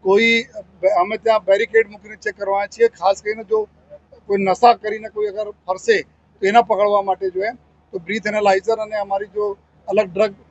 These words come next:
ડિટેક્શન કિટ્સ હોય છે એના લઈને જો અમુક પોઇન્ટ ઉપર જો અમારા એસ ઓ જી ના અને સ્થાનિક પોલીસના ટીમો રહેશે જો એ અને ક્રાઇમ બ્રાન્ચના ટીમો પણ રહેશે. જો કે કોઈ એવા નશા ન કરીને અગર કોઈ બહાર નીકળશે તેના ઉપર કાર્યવાહી કરવા માટે.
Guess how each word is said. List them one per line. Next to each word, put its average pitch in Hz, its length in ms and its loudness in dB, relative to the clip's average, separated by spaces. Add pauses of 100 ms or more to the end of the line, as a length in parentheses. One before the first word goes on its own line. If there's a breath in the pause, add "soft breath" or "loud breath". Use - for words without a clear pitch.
(180)
ડિટેક્શન 190 340 -8
કિટ્સ - 380 -12
હોય 202 140 4
છે 214 140 -4
એના 202 180 -2
લઈને 208 260 -4
જો 202 100 -4
અમુક 208 360 -4
પોઇન્ટ 196 260 0
ઉપર 196 200 -8
જો 196 100 -6
અમારા 196 220 -4
એસ 190 160 -10
ઓ 170 80 -18
જી 190 160 -18
ના 220 200 -8 (400)
અને 190 160 -2
સ્થાનિક 185 360 -4
પોલીસના 196 300 -14
ટીમો 180 320 -8
રહેશે 202 280 -4
જો 214 140 -2
એ 247 60 -2 (500)
અને 190 140 -2
ક્રાઇમ 190 320 0
બ્રાન્ચના 208 260 -2
ટીમો 208 240 -20
પણ 214 180 -6
રહેશે. 214 240 -8
જો 202 220 -6
કે 220 180 -10
કોઈ 220 280 0
એવા 220 480 4 (500)
નશા 175 360 2
ન 240 80 0 (420)
કરીને 208 240 -6
અગર 208 100 -10
કોઈ 185 160 -8
બહાર 185 220 0
નીકળશે 202 340 -16
તેના 208 200 -10
ઉપર 208 180 -10
કાર્યવાહી 190 340 0
કરવા 214 240 -2
માટે. 220 340 -2